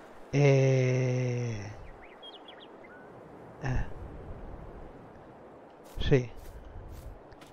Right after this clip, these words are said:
C'hai l'offerta con la classe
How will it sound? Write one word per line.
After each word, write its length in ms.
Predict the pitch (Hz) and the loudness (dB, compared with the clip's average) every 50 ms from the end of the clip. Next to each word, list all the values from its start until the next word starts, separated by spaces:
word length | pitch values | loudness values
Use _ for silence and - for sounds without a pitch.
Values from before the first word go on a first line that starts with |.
| - - - - - - - - - - - - | -20 -20 -20 -20 -20 -20 -20 -20 -20 -20 -4 0
C'hai 260 | - - 139 143 147 | 2 4 8 8 8
l'offerta 720 | 139 135 127 - - - 156 160 170 170 - - 185 180 165 | 8 8 6 6 8 10 12 12 12 10 8 10 10 10 10
con 280 | - - 139 147 143 | 10 8 8 8 8
la 120 | 139 139 - | 8 6 6
classe 760 | - 147 147 156 170 185 - - - 190 202 185 185 185 | 6 8 10 10 10 10 8 8 8 10 12 12 12 10